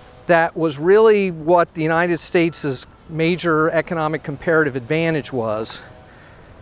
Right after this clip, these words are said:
And they did this through massive subsidies to, to banks, to exchanges, to certain kinds of corporate headquarters and business services,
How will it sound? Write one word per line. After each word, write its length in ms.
And 160
they 140
did 280
this 260
through 220
massive 640
subsidies 800
to, 420
to 100
banks, 720
to 260
exchanges, 1080
to 80
certain 280
kinds 420
of 100
corporate 400
headquarters 840
and 180
business 380
services, 800